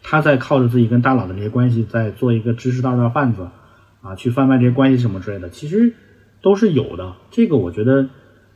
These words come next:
呃，这市场嘛，只要你市场是正常的在竞争的，那实际上肯定会优胜劣汰。像有一些就是这种你提供不了这个实际的这些知识量的，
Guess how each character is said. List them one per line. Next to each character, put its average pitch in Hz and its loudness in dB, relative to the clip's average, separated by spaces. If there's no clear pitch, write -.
呃， 101 -10
这 - -6
市 170 -2
场 - -8
嘛， 101 -10
只 123 0
要 160 4
你 135 2
市 - -4
场 85 -10
是 117 -4
正 143 -2
常 123 -2
的 127 2
在 127 0
竞 120 0
争 127 2
的， 113 0
那 107 -4
实 117 -6
际 123 2
上 123 0
肯 - -14
定 120 -4
会 135 2
优 110 2
胜 107 -6
劣 101 -8
汰。 90 -14
像 143 0
有 110 4
一 110 0
些 143 4
就 143 2
是 131 4
这 127 2
种 98 -4
你 92 -8
提 110 -4
供 151 0
不 160 2
了 113 -2
这 95 -8
个 92 -8
实 - -12
际 127 4
的 101 -2
这 95 -4
些 95 -8
知 113 -8
识 107 -8
量 107 0
的， 82 -12